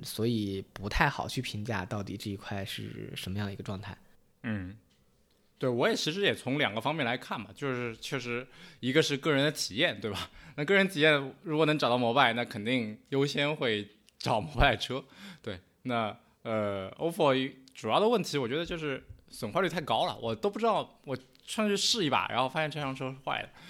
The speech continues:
Speaker 2: 然后再试一把又是坏的，我这个就很尴尬，<laughs> 对，对。对，我觉得那，呃，排除个人体验来说，我觉得模式上确实这两家也很有意思。我觉得，呃，这会是一个非常经典的案例，就是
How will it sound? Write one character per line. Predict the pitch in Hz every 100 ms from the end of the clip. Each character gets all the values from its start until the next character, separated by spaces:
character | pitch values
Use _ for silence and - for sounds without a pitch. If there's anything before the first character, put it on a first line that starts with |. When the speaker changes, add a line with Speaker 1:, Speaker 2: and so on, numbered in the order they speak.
| -
Speaker 2:
然 | -
后 | 196
再 | 220
试 | 170 -
一 |
把 | 113
又 | 139 185
是 |
坏 | 131 123 -
的， | -
我 | 127 131 -
这 | -
个 | 180
就 | 143 131 - - _
很 | - 110
尴 | 98 110 120
尬， | 123 139
<laughs> |
对， | 143 147
对。 | 143 92 - - 196 262 220 - - 247 156
对， | 131 113
我 | 113
觉 | 170
得 | 233
那， | 240 226 - - - _ _
呃， | 165 143 135 131 123
排 | 117 165
除 | 185
个 | 202
人 | 202
体 | 190 143
验 | 139
来 | 135
说， | 131 143
我 | 139
觉 | 127
得 | 190
模 | 190 139 120
式 | 175 392
上 | 330
确 | -
实 | 202
这 | 170 196
两 | 120
家 | 147 151 - - - - - _ _ _
也 | 117
很 | 151
有 | 151
意 | 220 143
思。 | - - - 143 135
我 |
觉 | 120
得， | 202 254 254 _ _ _ _
呃， | 180 180 180 180 -
这 | 302
会 | - 339
是 | 370 240
一 | 208
个 | 214
非 | 208
常 | 233 180 175 185 185 - _
经 | - 233 240
典 | 131
的 | 98
案 | 120 104
例， | 98 104
就 | - 127
是 | 120 117 107